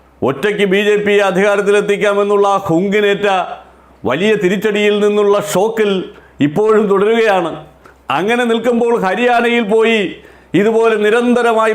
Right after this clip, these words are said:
പ്രചരണം നടത്തിയിട്ട് അവിടെ ഒരു ദയനീയ തോൽവി ഏറ്റുവാങ്ങേണ്ടി വന്നാൽ അതുണ്ടാക്കിയേക്കാവുന്ന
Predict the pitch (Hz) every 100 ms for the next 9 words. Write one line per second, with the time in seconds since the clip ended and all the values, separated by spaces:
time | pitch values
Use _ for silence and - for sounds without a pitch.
0 | 208 208 226 233 220 214 220 220 202 196
1 | 226 226 208 202 190 214 226 226 220 196
2 | 214 220 202 208 208 196 196 202 190 180
3 | 185 113 - - - - 104 175 190 196
4 | 208 202 214 208 208 202 202 208